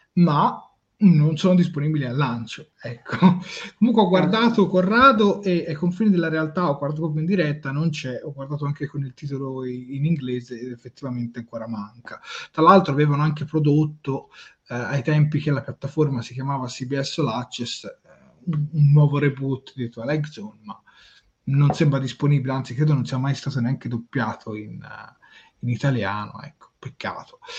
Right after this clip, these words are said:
Speaker 1: Ah,
Speaker 2: Mm.
Speaker 1: ma io dico che non è una brutta piattaforma, ci mancherebbe, torna magari a un'immagine di, di Paramount Plus, Sofia?
Speaker 2: Sì.
Speaker 1: Ecco, dicevo, non è una brutta piattaforma, però se gli dovessi dare un voto adesso, io gli darei un sei e mezzo.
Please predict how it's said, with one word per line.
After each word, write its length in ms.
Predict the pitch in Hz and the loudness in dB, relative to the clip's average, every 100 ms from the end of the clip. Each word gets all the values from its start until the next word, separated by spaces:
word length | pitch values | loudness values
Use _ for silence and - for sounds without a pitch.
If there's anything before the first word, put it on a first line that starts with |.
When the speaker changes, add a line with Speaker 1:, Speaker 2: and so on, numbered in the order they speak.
| - - | -14 2
Speaker 1:
Ah, 100 | 185 | 8
Speaker 2:
Mm. 40 | |
Speaker 1:
ma 80 | 226 | 8
io 60 | 277 | 8
dico 200 | 208 160 | 6 6
che 160 | 170 | 6
non 140 | 180 208 | 8 10
è 300 | 196 175 - | 10 6 -4
una 340 | 160 147 139 131 | 2 4 4 0
brutta 360 | 135 147 151 | 0 0 0
piattaforma, 800 | 143 127 - 127 156 139 123 113 | -2 -4 -4 -4 0 0 0 -6
ci 140 | 117 131 | -6 -6
mancherebbe, 500 | 131 - 139 120 120 | -4 -2 -2 -4 -4
torna 400 | 143 147 143 127 | 0 2 2 0
magari 280 | 147 139 135 | -2 0 -2
a 40 | |
un'immagine 680 | 131 131 135 131 135 131 123 | -2 -2 -2 -2 -2 -4 -4
di, 200 | 127 123 | -6 -6
di 160 | 120 | -6
Paramount 440 | - 117 123 123 - | -6 -6 -4 -4 -2
Plus, 360 | 165 214 - | 2 2 2
Sofia? 360 | 233 143 165 285 | 0 2 2 2
Speaker 2:
Sì. 140 | 339 415 - - - - - - - - - - _ | -2 -12 -14 -20 -18 -16 -16 -18 -18 -18 -20 -20 _
Speaker 1:
Ecco, 340 | 151 147 175 | -2 0 0
dicevo, 320 | 175 - 175 175 | 0 4 6 10
non 140 | 214 | 10
è 120 | 269 | 10
una 220 | 214 196 165 | 8 8 8
brutta 300 | 196 - 175 | 4 2 0
piattaforma, 800 | 156 - 175 175 151 127 123 | -2 0 0 2 2 2 -2
però 120 | 120 208 | 0 0
se 160 | - | 2
gli 60 | 151 | 4
dovessi 440 | 165 196 240 - | 6 6 4 6
dare 160 | 190 160 | 6 6
un 220 | 160 156 | 4 4
voto 340 | 147 185 147 143 | 6 4 4 0
adesso, 680 | 143 139 135 - - 185 | 0 0 -2 -6 -2 2
io 180 | 196 165 | 4 4
gli 140 | 175 151 | 2 2
darei 340 | 147 147 156 | 2 2 0
un 200 | 156 151 | 0 0
sei 400 | 151 - 143 135 | -2 -2 -2 -2
e 60 | 120 | -6
mezzo. 640 | 110 92 - _ - | -10 -14 -18 _ -20